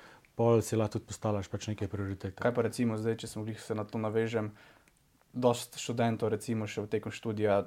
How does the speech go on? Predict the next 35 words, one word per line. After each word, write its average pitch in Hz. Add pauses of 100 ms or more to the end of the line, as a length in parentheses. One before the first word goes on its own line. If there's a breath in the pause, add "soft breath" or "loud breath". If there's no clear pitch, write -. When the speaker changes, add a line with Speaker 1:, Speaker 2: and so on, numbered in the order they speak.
Speaker 2:
ne 110
ve 120
točno, 117 (1000 soft breath)
kaj 135
bi 139
oziroma 117 (420)
si -
misli, 120
da 107
so 104
to 107
njihove 107
prioritete, 98
pa 98
potem 104
kasneje 107
ugotovijo, 110
da 104
niso, 113
da 117
so -
šli 120
mogoče 113 (240)
malce 117
v 110
napačno -
smer. 151 (480 soft breath)
Kako 131
pa 123
postopati 113
v -
tem, 104 (280 loud breath)
eh, - (420 loud breath)
prepoznati? 110 (200)
Speaker 1:
Zdaj, 139